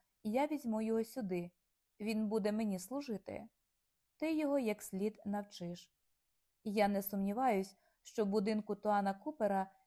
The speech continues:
він набув непоганих звичок». «Абасу треба прийти і повинитись, Туане?»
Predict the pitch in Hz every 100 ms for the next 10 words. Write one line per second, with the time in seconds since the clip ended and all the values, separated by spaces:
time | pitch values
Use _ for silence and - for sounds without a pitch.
0 | _ 220 226 214 208 190 254 302 - _
1 | 233 247 254 220 190 196 214 220 190 190
2 | 196 - _ _ _ _ _ _ _ _
3 | _ - 247 214 247 240 - 247 240 240
4 | 214 226 - 220 220 - 233 233 220 220
5 | 220 208 214 339 - 208 - - 262 233
6 | 196 185 185